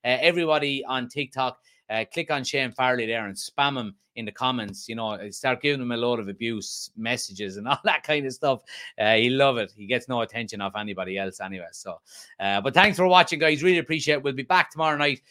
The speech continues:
with more Manchester United transfer news. Uh, and of course, look, we've got the watch along coming up with Spurs on Sunday as well. Uh, so make sure you're subscribing to the channel.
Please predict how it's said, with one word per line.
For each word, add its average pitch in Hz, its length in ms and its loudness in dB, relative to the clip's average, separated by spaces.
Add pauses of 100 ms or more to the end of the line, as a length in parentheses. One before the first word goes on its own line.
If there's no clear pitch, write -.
(140)
with 135 120 -4
more 143 200 4
Manchester 139 440 0
United 127 240 -4
transfer 131 440 -6
news. 127 600 -4
Uh, 110 40 -6
and 120 280 2
of 131 140 0
course, 147 260 -2
look, 143 160 -6
we've 117 140 -6
got 135 160 0
the 127 60 -4
watch 131 260 2
along 117 180 -2
coming 117 220 -8
up 117 120 -6
with 101 100 -18
Spurs 117 260 -4
on 95 100 -8
Sunday 113 380 -8
as 92 180 -12
well. 113 200 0 (280)
Uh, 104 120 -2
so - 100 -6
make 190 200 4
sure 156 180 2
you're 123 100 2
subscribing 113 540 -8
to 95 80 -20
the 98 80 -14
channel. 113 320 -6